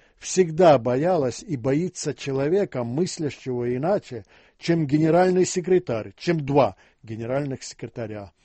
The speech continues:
Власть у С С, спецслужбы, абсолютно. Что им нужно еще?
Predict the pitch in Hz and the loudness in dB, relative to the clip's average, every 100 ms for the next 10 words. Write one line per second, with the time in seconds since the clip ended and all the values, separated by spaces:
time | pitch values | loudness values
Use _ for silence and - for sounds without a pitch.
0 | _ _ - 131 165 190 180 - - 160 | _ _ -6 0 6 8 6 0 0 4
1 | 156 151 - 214 - - _ _ _ _ | 6 4 2 2 0 -6 _ _ _ _
2 | - - 143 - - 139 120 104 110 - | -20 -8 -8 -6 -4 -2 -2 -4 -10 -8
3 | 160 - - 185 160 113 - 104 95 _ | -8 -6 0 2 2 -2 -8 -18 -18 _
4 | _ _ - - 156 196 202 202 160 190 | _ _ -16 0 4 6 6 2 0 -2
5 | 190 165 - 117 | -2 -6 -8 -10